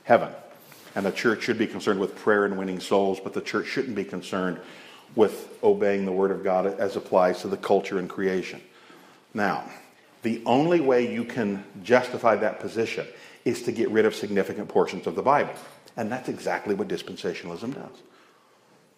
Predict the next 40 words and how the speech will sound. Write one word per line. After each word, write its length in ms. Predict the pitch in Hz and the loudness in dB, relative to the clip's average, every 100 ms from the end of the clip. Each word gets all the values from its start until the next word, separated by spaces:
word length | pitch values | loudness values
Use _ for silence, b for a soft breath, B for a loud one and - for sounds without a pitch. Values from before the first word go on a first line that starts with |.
| _ _ _ _ _ _ _ _ _ | _ _ _ _ _ _ _ _ _
Because 260 | 131 170 143 | 0 2 0
if 120 | - | -2
you 80 | 127 | 0
read 200 | 127 240 | 2 4
a 20 | |
lot 220 | 147 107 | 4 4
of 80 | 95 | 2
the 60 | 90 | -2
Bible, 380 | 82 82 120 - | -2 -2 -4 -4
not 420 | 120 175 - 110 | 4 4 4 0
just 520 | 110 170 170 - - - - b b b b - | 6 6 6 -2 -12 -16 -20 b b b b 0
the 120 | 98 | 2
Old 160 | 92 | 2
Testament, 500 | - 82 - 85 123 - 127 | 0 -6 -8 -12 -14 -8 -4
but 160 | 131 | 2
largely 380 | 104 123 151 131 | 6 6 4 -2
the 120 | 104 | 0
Old 160 | 92 87 | -2 0
Testament, 440 | 98 - - 127 B B B | 0 -2 -6 -16 B B B
if 160 | 131 170 | 0 2
you 60 | |
can 160 | 170 131 | 2 2
get 120 | 127 | 4
rid 140 | 139 233 | 6 6
of 100 | 160 | 4
the 100 | 107 | 2
Old 160 | 95 | 2
Testament 420 | - 78 - 143 165 | -2 -4 -4 -4 0
and 160 | 131 | 2
portions 380 | - 185 165 135 | 6 6 6 2
of 80 | 110 | 2
the 80 | 107 | 2
New 140 | 120 | 0
Testament, 440 | - 87 - 123 B B B | -2 -4 -4 -8 B B B
you 80 | 175 | 2
can 160 | 175 139 | 4 6
read 160 | 131 | 4
certain 320 | - 196 185 131 | 8 10 10 4
specific 560 | - - 262 139 - | -2 4 4 4 0
texts. 480 | - - - - | 2 2 0 -8